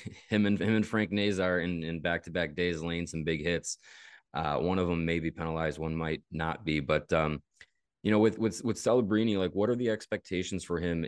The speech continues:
in this, in this tournament, being a, a guy who's gonna be relied on a lot for Canada and a guy who's in his draft year? And you know, coming off of last year's tournament where you saw guys like Adam Fantilli and Connor Bedard,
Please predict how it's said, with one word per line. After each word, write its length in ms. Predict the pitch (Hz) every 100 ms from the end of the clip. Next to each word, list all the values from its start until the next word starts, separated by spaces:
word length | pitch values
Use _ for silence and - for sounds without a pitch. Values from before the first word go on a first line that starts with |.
| -
in 200 | 85 82
this, 300 | 85 85 -
in 180 | -
this 140 | 85 82
tournament, 400 | - 87 85 73
being 260 | 85 85
a, 360 | 85 82 80 76 - -
a 80 | 82
guy 260 | 80 80 82
who's 160 | 85
gonna 140 | 80 82
be 340 | 78 80 80 - _ _
relied 380 | 85 82 78 85
on 360 | 85 85 87 85 -
a 80 |
lot 420 | 80 73 71 85 - 90
for 220 | - 82
Canada 580 | - 85 82 82 87 85
and 80 | 82
a 60 |
guy 220 | 78 78 80
who's 240 | 80 73
in 160 | 76 80
his 180 | 73
draft 380 | 67 78 80 -
year? 180 | 87 85
And 160 | 78 73 _ _ _ _
you 80 | 78
know, 80 | 76 - -
coming 300 | - 101 95
off 320 | 92 95 -
of 260 | 80 71
last 440 | 69 82 110 107 -
year's 180 | 87 -
tournament 380 | 87 82 82
where 100 | 76
you 140 | 80 73
saw 260 | - 73
guys 240 | 73 76 73
like 140 | 71
Adam 240 | 71 73 71
Fantilli 500 | 69 - 117 113 98
and 140 | 78
Connor 180 | - 55
Bedard, 560 | - 92 95 98 95